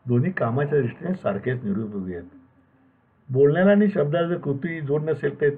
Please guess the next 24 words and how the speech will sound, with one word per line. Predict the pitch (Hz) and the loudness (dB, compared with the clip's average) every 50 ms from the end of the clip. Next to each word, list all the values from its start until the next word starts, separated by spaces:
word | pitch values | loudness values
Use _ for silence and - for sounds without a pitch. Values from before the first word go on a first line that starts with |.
| - - - | -4 -6 -2
त्याज्यच. | 127 147 156 151 135 117 117 - - _ _ _ _ _ _ _ _ _ _ _ - | -2 -2 0 0 -2 -2 -2 -4 -12 _ _ _ _ _ _ _ _ _ _ _ -2
त्याला | - 139 160 156 | 0 2 2 2
समर्थ | - - 127 143 156 185 190 | 0 0 0 0 0 0 0
एखाद्या | 165 151 147 147 143 160 160 | 0 2 2 2 2 0 0
कृ-, | 160 - 120 110 98 - - _ - | -2 -2 -6 -6 -6 -8 -12 _ -6
कुत्र्याच्या | 123 - - 135 156 165 156 - 165 | -6 -6 -2 -2 -2 -2 0 2 2
वमना | 160 147 127 120 123 143 160 165 | 4 4 4 2 0 0 0 0
इतकी | 160 135 120 - - 113 | 0 -2 -2 -4 -4 -4
म्हणजे | 113 120 139 139 - - - - | -2 0 0 0 -2 -4 -8 -8
ओकण्या | 104 196 - 156 165 165 | -8 -8 -6 -4 -4 -4
इतकी, | 151 147 - - - - - 117 | -4 -4 -8 -14 -12 -8 -8 -6
ओकण्या | 101 - 151 175 180 | -6 -4 -4 -4 -4
इतके | 160 147 - 160 143 | -4 -4 -4 -6 -4
त्याज्य | 147 - 131 123 123 120 120 | -2 -2 -2 0 0 0 -2
असे | 120 117 - 110 | -2 -2 -2 -4
म्हणतात. | 110 104 98 95 110 123 165 - - _ _ _ _ _ _ _ _ _ _ _ _ _ - | -4 -4 -4 -4 -4 -6 -6 -8 -12 _ _ _ _ _ _ _ _ _ _ _ _ _ -6
दासबोधात | 117 113 120 113 113 120 139 165 180 185 | 0 2 2 4 4 4 4 4 4 4
तिथे | 185 - 139 131 135 | 2 0 -4 -4 -2
म्हणले, | 127 113 101 104 123 160 - - - _ _ _ _ _ _ _ _ _ _ | -2 0 0 0 -2 -4 -4 -6 -14 _ _ _ _ _ _ _ _ _ _
"क्रियेविण | - 135 139 151 180 190 202 202 196 196 190 - | -4 -2 2 4 4 6 6 6 6 6 6 4
शब्दज्ञान | - 147 131 127 135 180 175 160 165 165 156 147 143 131 120 120 - - - - - - _ _ - | 2 0 -2 0 0 0 0 0 0 -2 -2 0 0 -2 -2 -4 -6 -10 -20 -20 -20 -20 _ _ -2
तेची | 143 143 139 147 160 151 | 0 0 0 -2 -6 -8
स्वानाचे | - - - 117 127 143 160 160 - 151 143 | -6 -2 0 0 2 2 0 0 0 0 0
वमन, | 131 123 123 143 175 180 165 123 | 2 2 2 0 0 0 -2 -2